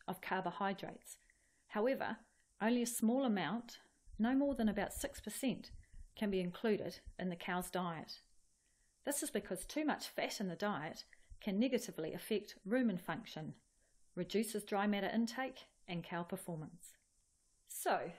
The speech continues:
let's look at what happens inside the cow. When a cow eats a diet containing fat, the fat is rapidly hydrolyzed in the rumen. This means the bonds between the glycerol backbone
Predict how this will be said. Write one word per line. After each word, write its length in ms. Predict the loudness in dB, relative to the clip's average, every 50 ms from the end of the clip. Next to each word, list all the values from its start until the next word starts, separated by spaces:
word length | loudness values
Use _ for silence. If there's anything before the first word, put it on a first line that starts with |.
| -6
let's 280 | -4 -4 -4 -4 -4 -4
look 140 | -4 -4 -4
at 80 | -4
what 120 | -6 -6 -4
happens 560 | -4 -4 -6 -6 -6 -8 -8 -8 -8 -10 -12 -12 -6
inside 460 | -4 -2 -2 -2 0 0 0 -2 -2 -4
the 60 | -8
cow. 340 | -12 -10 -10 -10 -10 -10 -12 -14 _ _ _ _ _ _ -20 -20 _ _ _ _ _ _ _ _ _ _ _ _ _ _ -6
When 140 | -4 -2 -2
a 60 | -2
cow 240 | 0 2 2 2 2 2
eats 220 | 0 -2 -4 -6
a 40 | -6
diet 460 | -4 -2 -2 0 0 -2 -4 -6 -8 -6
containing 420 | -4 -4 -2 -2 -2 -2 -4 -4
fat, 480 | -6 -4 -2 -2 -2 -2 -4 -8 -14 -16 -18 _ _ _ _ _ _ _
the 60 | -8
fat 460 | -8 -6 -2 -2 -2 -2 -2 -6 -14 -16 -14 -14
is 160 | -14 -6 -2
rapidly 560 | -2 -2 -2 -2 -6 -8 -6 -6 -6 -6 -10 -12 _ _ _ _ _ _ _ -16 -6 -2
hydrolyzed 720 | -2 -2 0 0 -2 -2 -2 -4 -4 -6 -8 -10 -10 -6 -2
in 100 | 0 0
the 60 | 2
rumen. 420 | 2 2 0 0 0 -4 -6 -8 -10 -14 _ _ _ _ _ _ _ _ _ _ _ -4
This 180 | -4 -2 0
means 340 | 2 2 2 2 2 0 -2
the 80 | -4 -2
bonds 420 | 0 2 2 2 2 0 -2 -4
between 280 | -6 -8 -6 -4 -4 -4
the 80 | -4
glycerol 560 | -4 -2 -2 -2 0 0 0 0 0 0 0 0
backbone 560 | -2 -2 -2 -4 -6 -6 -4 -2 -2 -4